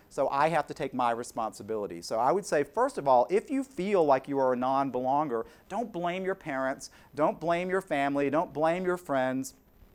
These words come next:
don't blame the world. It's who you are. So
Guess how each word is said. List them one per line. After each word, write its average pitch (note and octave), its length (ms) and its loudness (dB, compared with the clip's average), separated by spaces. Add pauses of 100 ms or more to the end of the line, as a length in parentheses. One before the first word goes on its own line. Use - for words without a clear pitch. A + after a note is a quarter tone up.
(160)
don't E3+ 260 2
blame F#3+ 400 0
the E3 80 2
world. D3 580 4 (220)
It's E3+ 200 -4
who A3 140 -2
you E3+ 200 0
are. F#2+ 420 0 (280)
So D3+ 480 4